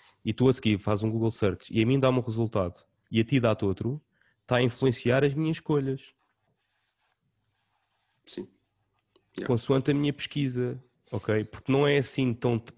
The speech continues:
Speaker 1: tão linear que aquilo que eu pesquiso é a mesma coisa, é a mesma informação que eu vou encontrar, ou que tu pesquisas é a mesma informação que vais encontrar.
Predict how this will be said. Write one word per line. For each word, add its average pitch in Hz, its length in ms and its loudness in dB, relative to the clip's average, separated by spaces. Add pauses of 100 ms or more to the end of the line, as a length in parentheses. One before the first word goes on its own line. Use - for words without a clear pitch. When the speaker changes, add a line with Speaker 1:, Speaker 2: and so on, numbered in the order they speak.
Speaker 1:
tão 120 180 2
linear 107 520 2
que - 100 -4
aquilo 127 240 -2
que - 100 -8
eu 120 80 0
pesquiso 127 500 -2
é 135 40 2
a - 20 2
mesma 135 240 0
coisa, 113 320 0 (100)
é - 80 0
a 113 40 2
mesma 123 160 4
informação 117 560 -2 (240)
que - 100 2
eu 117 60 2
vou 110 120 0
encontrar, 110 520 0 (320)
ou 113 120 2
que - 100 -18
tu 131 120 -2
pesquisas 135 420 -4
é 139 60 2
a - 20 2
mesma 135 200 0
informação 135 480 -6
que - 120 -16
vais 131 200 0
encontrar. 131 460 -2